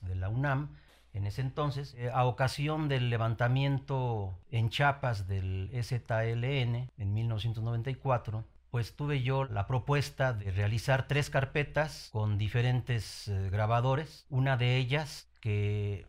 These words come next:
confluye la aportación de seis imágenes gráficas realizadas en técnicas de aguafuertes y aguatintas sobre láminas de fierro y de zinc, estamos hablando del área del hueco grabado,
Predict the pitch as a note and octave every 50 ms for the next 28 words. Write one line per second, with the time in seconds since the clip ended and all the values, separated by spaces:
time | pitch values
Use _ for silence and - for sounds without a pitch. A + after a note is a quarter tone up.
0 | - _ - A#2+ A2+ G#2 - C3+ C#3 C#3+ C3+ C3+ C3+ A#2+ A2+ G#2 G2+ G2 G2 F#2+
1 | F#2+ G2 G2+ - - - - - - - - A#2+ G2+ - A2+ G2+ - B2 A2+ -
2 | - B2+ B2+ B2+ B2 A2 G#2+ G2+ - - C3 C3 B2+ - - A#2 A2 A#2+ B2 A#2+
3 | G#2+ - A2+ G#2+ G2+ G2+ G2 G2 G2 A2 A#2+ A#2 - - G#2+ - - A2+ G#2+ F#2+
4 | F2 F#2+ F#2+ F#2 F2+ - - A#2 A2 A2 A2 A2 G2+ - - - - - _ -
5 | - - - A2 G2+ G2 - B2+ A#2 A#2 A#2 A2+ G2+ - G#2+ F#2 F2+ F2+ F2 E2+
6 | F2+ F#2 F2 F#2 F#2+ F#2 F#2+ F#2 G2 F#2+ F2+ - A#2 A2+ G#2 - - A2 G2 -
7 | - F#2+ F#2 F2+ F2+ F#2 F2+ - A#2 A2 A2 G2 - G#2+ F#2+ - - - - -
8 | - - - F2+ F#2 F#2 F#2 G#2 A#2+ A#2 A2+ A2+ A2 G2+ F#2 F2+ F2 F2 E2+ F#2
9 | F2+ E2+ - - A#2 G#2+ G#2 G#2+ G#2 G2 G2+ A2 G#2+ G#2+ A2 A2 A2+ A#2 A2+ C3
10 | B2+ - - F3+ C#3+ C3+ C#3+ - - - - - A2+ A2 A2+ G2 A#2 G#2+ G#2 G#2+
11 | A2 G#2+ G#2+ G2+ G2+ G2+ G#2 G#2 G#2 G#2 G#2 G#2 G2+ G2+ G2+ G2 G#2 G#2 - A#2
12 | A2 A#2 B2+ B2+ C#3 C3+ A#2+ A2 A#2 B2 -